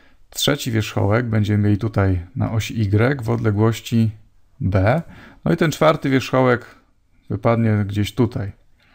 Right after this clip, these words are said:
No dobra, to, to, to będzie nasz prostokąt. Mogę narysować teraz jego boki. Czyli tak, ten bok tutaj na dole, może teraz poprawię na zielono, będzie wyglądał tak. No i można myśleć, że to jest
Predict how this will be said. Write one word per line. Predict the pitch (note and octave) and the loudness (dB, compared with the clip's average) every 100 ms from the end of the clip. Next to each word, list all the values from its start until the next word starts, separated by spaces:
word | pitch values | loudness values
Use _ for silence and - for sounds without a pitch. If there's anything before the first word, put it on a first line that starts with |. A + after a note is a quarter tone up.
| - - - - - - | -20 -20 -20 -20 -20 -4
No | A2 A2+ | 2 4
dobra, | G#2+ F#2 C#3+ - | 2 0 -8 -6
to, | A2+ A2 - | -4 -4 -12
to, | - G#2+ | -6 -2
to | B2+ | 0
będzie | B2 B2 A#2 | 2 2 2
nasz | A2 | 0
prostokąt. | - A2+ - F#2+ A2+ A#2+ | 0 -4 -2 -2 -2 0
Mogę | B2 A2+ | 0 2
narysować | A2+ A2 A2 A#2+ G#2+ | 2 0 0 0 0
teraz | - G2+ | -2 -4
jego | G#2 G#2+ | 0 0
boki. | G#2 F#2 - C#3 D#3 - - - _ | 2 0 -2 -4 -6 -12 -20 -20 _
Czyli | - A2+ | -2 0
tak, | F#2+ F#2 | 0 -2
ten | - G#2 | 0 2
bok | A#2 C#3+ | 2 0
tutaj | - B2+ A2+ | 0 0 2
na | A2 | 2
dole, | G#2 G2 F#2+ A#2 | 2 2 2 2
może | B2+ G2+ G2 | 0 -2 -2
teraz | G2+ G2 | -2 -4
poprawię | - G#2 G#2 G2 | -4 0 0 2
na | F#2+ | 0
zielono, | F#2+ F#2 F2 F2 A2 E3 - _ _ - _ _ _ | 0 0 0 -2 -2 -4 -10 _ _ -20 _ _ _
będzie | D#3 A2 | -6 0
wyglądał | G#2+ A2 G#2 G2+ | 2 4 2 0
tak. | - G2+ D#3 - - - - - - - | 0 2 0 -2 -20 -16 -14 -14 -16 0
No | A2+ | 2
i | |
można | B2+ D#3 D3 | 4 2 2
myśleć, | C3+ F#3 - A2+ A2 | 2 0 0 0 0
że | A#2 | -2
to | D#3 | -2
jest | D#3 D3 - | -2 -2 -6